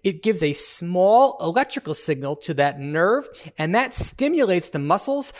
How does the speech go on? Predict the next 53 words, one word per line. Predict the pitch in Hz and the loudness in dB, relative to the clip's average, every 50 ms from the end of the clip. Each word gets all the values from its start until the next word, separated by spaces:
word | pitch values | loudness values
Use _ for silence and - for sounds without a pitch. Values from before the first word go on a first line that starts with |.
| - - | -8 -2
uh, | - 175 165 | 0 0 0
to, | 160 - - 190 175 147 | 0 -2 -2 -2 -2 -2
to | - - 190 170 - | -2 -4 -4 0 2
open | 190 202 196 165 156 | 0 0 2 0 0
up | 160 170 165 | 0 0 0
and | 160 147 | -2 -6
for | - - 143 | -8 -8 -8
the | 139 - - | -8 -6 -2
airway | 156 160 165 156 143 143 143 143 | -2 0 0 0 0 0 0 0
to | 143 - - 131 | -2 -6 -10 -8
be, | 123 127 123 123 123 | -6 -4 -4 -4 -6
to | - - - - | -8 -10 -14 -12
be | 123 123 120 - | -10 -10 -6 -2
open. | 180 196 196 - 139 120 117 - _ _ _ _ _ _ _ _ _ _ _ - | -2 -2 0 -2 -4 -6 -8 -12 _ _ _ _ _ _ _ _ _ _ _ -8
What's | - 165 160 - - | -6 -4 -4 -4 -2
nice | 190 220 262 285 - | 0 0 0 0 -2
for | - 175 | -4 -8
the | 147 | -10
patient | - - - 269 311 277 - - 160 139 | -8 -6 -2 -2 0 0 -2 -2 -2 -2
is | 147 143 - - - - - | -2 -4 -6 -10 -18 -16 -10
once | - 127 147 202 269 262 - - | -4 -2 0 0 0 0 -2 -4
this | 247 226 - | -4 -4 -4
is, | 220 208 170 | -4 -6 -6
device | - 156 127 - 156 165 156 - | -6 -4 -2 0 0 0 -2 -4
is | 147 - - | -8 -8 -10
installed, | 127 120 - - - 277 294 240 156 139 143 - - - 151 - | -10 -10 -8 -4 0 2 2 4 2 2 0 -4 -12 -14 -8 -4
uh, | 165 151 | -4 -2
it's | - 180 165 - - | -2 -2 -4 -4 -6
turned | - - 233 247 269 247 214 | -4 -2 0 0 0 2 2
on | 208 196 208 226 | 2 2 2 0
and | 220 196 | 0 0
off, | 180 180 180 180 - - - - - - - | 0 2 2 0 -2 -4 -14 -18 -10 -2 0
uh, | 156 160 156 151 151 | 2 2 2 0 -2
remotely, | 139 156 165 143 139 156 202 233 226 - - 143 135 135 143 - - - - | -4 -2 -4 -2 2 4 4 2 2 0 -8 -8 -6 -6 -8 -10 -14 -10 -4
and | - 175 170 165 165 | -2 -2 -2 0 -2
there's | 170 165 - - | -2 -4 -4 -4
no | 160 165 208 240 269 254 | -2 0 2 2 2 2
need | 208 180 175 175 196 185 - - _ - | 0 0 0 -2 -2 -4 -6 -14 _ -10
to | - 170 | -10 -8
use | 139 135 151 151 151 143 - | -6 -6 -6 -6 -6 -6 -6
a, | 151 147 151 147 - - | -6 -6 -6 -8 -8 -6
a | 170 170 165 | -4 -2 -2
C | - - 233 240 | -2 -2 -2 -2
pap | 247 170 143 131 - 131 | 0 0 -2 -2 -4 -10
machine. | 123 - - 139 123 131 - - - - | -10 -10 -8 -10 -10 -12 -14 -20 -14 -6
The, | - 160 160 | -4 -4 -2
the | 151 | -2
stimulation | 165 - - 247 214 202 190 202 202 202 - 151 | -2 -2 -2 0 0 2 2 2 2 0 -2 -8
is | 143 143 | -6 -6
so | - - 185 196 233 | -4 -2 0 0 0
small | 226 - - 165 170 180 180 165 165 | -2 -4 -6 -4 -2 0 2 2 2
that | 170 - - | 0 -2 -4
patients | - - 165 170 - - 151 143 - | -4 -4 -4 -2 -2 -4 -6 -6 -6